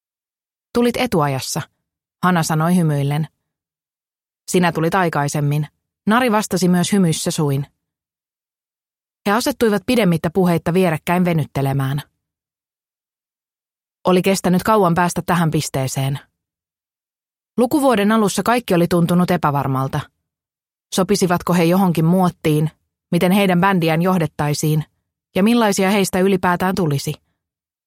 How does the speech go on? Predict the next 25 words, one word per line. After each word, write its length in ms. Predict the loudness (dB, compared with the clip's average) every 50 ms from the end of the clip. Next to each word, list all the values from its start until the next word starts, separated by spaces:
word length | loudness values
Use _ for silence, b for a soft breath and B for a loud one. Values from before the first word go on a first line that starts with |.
| _ _ _ _ _ _ _ 0
Nyt 180 | 0 0 0
heillä 220 | 0 0 0 0 2
tuntui 300 | 2 2 2 2 2 2
olevan 300 | 2 0 0 0 0 0
vastauksia. 640 | 0 -2 -4 -4 -6 -6 -6 -6 -8 -8 -8 -8 -8 -12 _ _ _ _ _ _ _ _ _ _ _ _ _ _ _ _ _ _ _ _ _ _ _ _ _ _ _ _ _ _ _ _ _ _ _ _ _ _ _ _ _ _ _ _ _ _ _ _ _ _ _ _ 0
Hämärän 300 | 2 2 2 2 0 0
peitossa 440 | 0 0 0 0 -2 -2 -2 0 0
oli 120 | 0 0
kuitenkin 460 | 0 0 0 0 0 -2 0 0 0
vielä 240 | 0 0 0 -2 -2
se, 200 | -2 -4 -4 -6 -8 -12 _ _ -4
mitä 220 | -2 0 2 0
olisi 260 | 0 0 -2 -2 -2 -2
vastassa. 520 | -4 -4 -6 -8 -10 -8 -8 -8 -8 -8 -10 -14 _ _ _ _ _ _ _ _ _ _ _ _ _ _ _ _ _ _ _ _ _ _ _ _ _ -2
Tämä 240 | 0 2 2 2
lukukausi 500 | 2 2 0 0 0 0 0 0 0 0 0
olisi 340 | 0 2 2 2 2 0 0
erilainen 460 | 0 0 0 0 0 0 0 -2 0
kuin 160 | 0 2 2
muut. 420 | 2 2 2 0 -2 -4 -6 -12 _ _ _ _ _ _ _ _ _ _ _ _ _ _ _ _ _ _ _ _
Kaikki 320 | 0 0 2 0 0 -2 0
K-pop 360 | 0 0 0 0 0 0 0
Akatemiassa 600 | 0 0 0 0 0 0 0 0 0 -2 -2 0
tiesivät 440 | 0 0 0 0 -2 -4 -4 -6 -6
sen. 260 | -4 -4 -6 -6